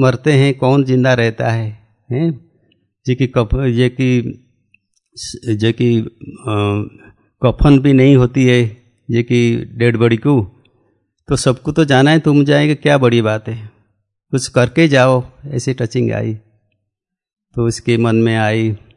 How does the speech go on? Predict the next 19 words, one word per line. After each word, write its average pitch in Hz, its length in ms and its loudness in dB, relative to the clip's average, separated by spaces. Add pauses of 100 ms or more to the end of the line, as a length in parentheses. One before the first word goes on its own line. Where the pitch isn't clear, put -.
(320)
तो 110 220 -4
धीरे 107 300 0
धीरे 104 260 0
वो 107 140 -2
बच्चों 107 380 -4
को 110 320 -6 (120)
इकट्ठा 117 340 -6
किया। 113 380 -6 (760)
आज 110 220 -2
हम 113 180 0
देखते 113 380 0
हैं, 113 400 -2 (420)
Mother 113 280 -2
of 110 360 -4
Orphans 117 420 -4
की 117 140 -4
टाइटल 113 460 -4
मिली 117 480 -4 (720)
और 117 200 -4